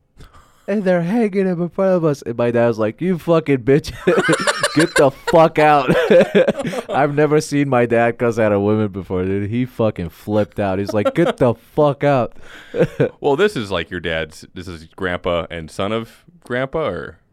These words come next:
Speaker 1: No,
Speaker 2: Oh,
Speaker 1: my,
Speaker 2: mo-,
Speaker 1: yeah.
Speaker 2: mother's side, okay.
Speaker 1: Mother's side.
Speaker 2: Yeah.
Speaker 1: My grandfather, like, and my dad didn't really have, like, a,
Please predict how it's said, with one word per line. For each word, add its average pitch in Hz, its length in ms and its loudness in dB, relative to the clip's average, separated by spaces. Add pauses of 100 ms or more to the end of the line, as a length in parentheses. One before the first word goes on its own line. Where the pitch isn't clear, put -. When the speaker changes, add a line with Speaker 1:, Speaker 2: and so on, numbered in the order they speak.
Speaker 1:
No, 113 440 0
Speaker 2:
Oh, 87 200 -4
Speaker 1:
my, 117 180 -2
Speaker 2:
mo-, - 140 -14
Speaker 1:
yeah. 104 260 0
Speaker 2:
mother's 85 240 -10
side, - 160 -18
okay. - 200 -10
Speaker 1:
Mother's 110 320 0
side. 78 260 -6
Speaker 2:
Yeah. - 200 -14
Speaker 1:
My 117 120 -2
grandfather, 131 600 2
like, 98 320 -2 (680)
and 104 180 -8
my 98 140 -2
dad 101 380 0
didn't 104 260 -2
really 101 240 0
have, 98 300 -2
like, 90 200 -4
a, 87 200 -4